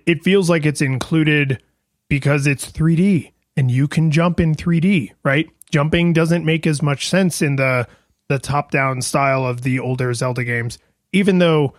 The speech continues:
again, Link's Awakening absolutely includes jumping,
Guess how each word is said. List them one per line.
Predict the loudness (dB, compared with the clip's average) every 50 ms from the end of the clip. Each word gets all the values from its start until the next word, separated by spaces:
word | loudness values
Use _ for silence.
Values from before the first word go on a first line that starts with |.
| _ _ _ _ _ _ _ _ _ -4
again, | 0 2 2 2 2 0 -2 -4 -6 _ _ -6
Link's | -6 -4 -2 0
Awakening | 0 0 0 0 0 -2 -2 -2 -4 -6 -10 _ _ -2
absolutely | 0 0 0 2 2 2 4 4 2 2 2
includes | 2 0 0 0 0 0 0 -2 -4
jumping, | -4 -4 -2 -2 -2 -2 -4 -4 -4 -4